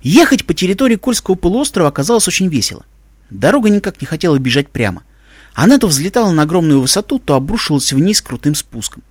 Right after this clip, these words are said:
Мы в изумлении вертели головами, дивясь красотами, открывающимися после каждого нового поворота или подъема. Правда, знакомство с техногенной пустошью Мончегорска несколько охладило восторг.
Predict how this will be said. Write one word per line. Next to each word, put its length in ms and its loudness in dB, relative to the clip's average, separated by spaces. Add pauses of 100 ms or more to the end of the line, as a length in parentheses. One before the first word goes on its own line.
(580)
Мы 220 4
в 40 6
изумлении 400 4
вертели 360 0
головами, 560 0
дивясь 340 0
красотами, 580 -4 (240)
открывающимися 880 2
после 280 -4
каждого 360 0
нового 260 2
поворота 460 -4
или 200 -4
подъема. 540 -6 (720)
Правда, 340 2
знакомство 600 2 (220)
с 120 -6
техногенной 600 2
пустошью 480 -4
Мончегорска 680 -2 (240)
несколько 460 2
охладило 440 2
восторг. 480 -2